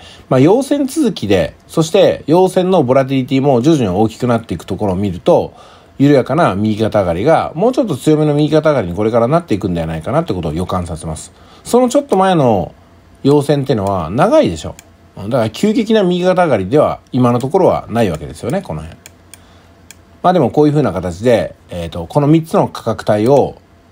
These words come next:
ヒントにしながらね、右肩上がりになっていったのは、あ、本当になんかこうトレンドに戻ってきたなっていうところですね。トレンドってのはこうですからね。こっちの方向、右肩上がりの方向ですから。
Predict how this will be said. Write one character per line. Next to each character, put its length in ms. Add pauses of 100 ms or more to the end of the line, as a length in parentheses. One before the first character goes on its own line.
(220)
ヒ 180
ン 80
ト 100
に 100
し 120
な 100
が 120
ら 60
ね、 180 (880)
右 200
肩 200
上 60
が 60
り 80
に 60
な 100
っ 60
て 80
い 40
っ 40
た 140
の 120
は、 200 (160)
あ、 180
本 180
当 80
に 60
な 100
ん 40
か 120
こ 140
う 40
ト 100
レ 80
ン 60
ド 80
に 60
戻 180
っ 40
て 100
き 60
た 100
な 220
っ 40
て 140
い 60
う 40
と 140
こ 120
ろ 80
で 60
す 100
ね。 260
ト 100
レ 80
ン 60
ド 100
っ 40
て 100
の 60
は 60
こ 180
う 40
で 60
す 80
か 100
ら 60
ね。 140 (300)
こ 100
っ 40
ち 100
の 80
方 160
向、 200
右 180
肩 180
上 40
が 60
り 80
の 60
方 120
向 120
で 80
す 100
か 100
ら。 60